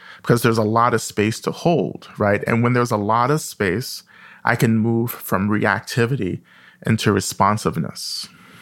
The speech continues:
I can choose to respond in ways that are helpful, not just react in ways that are avoiding,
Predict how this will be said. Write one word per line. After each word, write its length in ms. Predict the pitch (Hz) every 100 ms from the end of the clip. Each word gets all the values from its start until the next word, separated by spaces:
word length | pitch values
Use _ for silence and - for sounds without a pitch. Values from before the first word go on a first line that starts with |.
| - - -
I 120 | 120
can 260 | 143 127 113
choose 560 | - - 120 123 127 -
to 100 | 107
respond 680 | 104 - - 101 107 113 127
in 320 | 127 135 113
ways 480 | 98 90 92 - - - - - -
that 100 | 104
are 80 |
helpful, 880 | 90 - - 143 - - 92 - - - - _ _ _ _ _ -
not 380 | 120 117 123 135
just 340 | 127 117 -
react 420 | 110 107 101 110 -
in 220 | 113 107
ways 500 | 92 92 92 90 -
that 120 | 98
are 180 | 101 -
avoiding, 760 | 101 104 110 92 67 - -